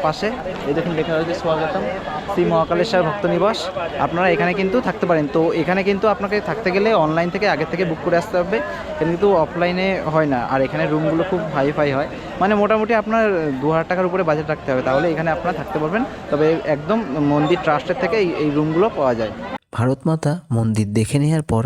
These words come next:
Speaker 2: আপনারা এখানে কিছু কেনাকাটা করতে পারেন। এখানে কেনাকাটার জন্য প্রচুর জিনিসপত্র রয়েছে, আপনারা কিনতে পারেন।
Speaker 1: তো এখানে দেখুন সব রুদ্রাক্ষগুলো রয়েছে, এখানে দেখুন দুইমুখী রুদ্রাক্ষ, এখানে সব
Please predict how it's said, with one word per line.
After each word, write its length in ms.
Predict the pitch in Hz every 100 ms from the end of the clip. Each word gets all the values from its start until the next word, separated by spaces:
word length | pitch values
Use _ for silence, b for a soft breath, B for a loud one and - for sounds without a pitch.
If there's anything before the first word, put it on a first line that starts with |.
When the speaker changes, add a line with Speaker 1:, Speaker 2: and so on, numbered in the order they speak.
| - 113
Speaker 2:
আপনারা 320 | - 110 107 107 117
এখানে 260 | 147 123 160 -
কিছু 200 | 120 123 -
কেনাকাটা 420 | 131 120 117 113 143
করতে 220 | 107 - 107
পারেন। 220 | 110 113 117 - _ _ B B B B B -
এখানে 260 | 131 165 143 156
কেনাকাটার 580 | 123 120 139 131 127 131 120
জন্য 180 | 110 110 127 -
প্রচুর 360 | 113 110 175 165 123
জিনিসপত্র 500 | 120 131 - 110 147 131
রয়েছে, 320 | 104 98 - 110 - _ - _ _ -
আপনারা 340 | 117 127 110 135 - B B -
কিনতে 280 | 120 123 131 104
পারেন। 240 | 104 107 107 _ _ _ _ - - - - -
Speaker 1:
তো 40 | 147 143
এখানে 180 | 156 156
দেখুন 240 | 156 170 180 175
সব 100 | 170 139
রুদ্রাক্ষগুলো 600 | 139 139 151 151 - 156 147
রয়েছে, 320 | 147 151 180 175 175
এখানে 220 | 143 147 147 143
দেখুন 240 | 135 160 190 208 - - - - 120
দুইমুখী 440 | 135 139 147 143 147
রুদ্রাক্ষ, 420 | 135 135 143 147 143
এখানে 180 | 139 135 131
সব 120 | 139